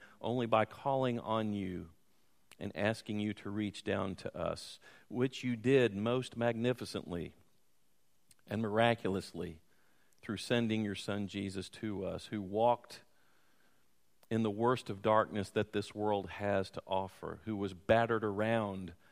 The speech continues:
by how this world can really work us over. He encountered it in ways we cannot even begin to imagine. And yet he did that for the sake of our own burdens, our own sin, and we give thanks and glory to you for that.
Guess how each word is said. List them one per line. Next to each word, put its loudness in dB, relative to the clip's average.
by 2
how 2
this -2
world 2
can -6
really 0
work -2
us -4
over. -2
He 0
encountered 0
it 0
in -4
ways 2
we -4
cannot -2
even -4
begin -2
to -4
imagine. -6
And -2
yet -2
he -4
did 0
that 0
for -2
the -2
sake -2
of 0
our 4
own -2
burdens, -4
our 0
own -4
sin, -6
and -4
we -4
give -4
thanks -4
and -6
glory -4
to -8
you -10
for -8
that. -6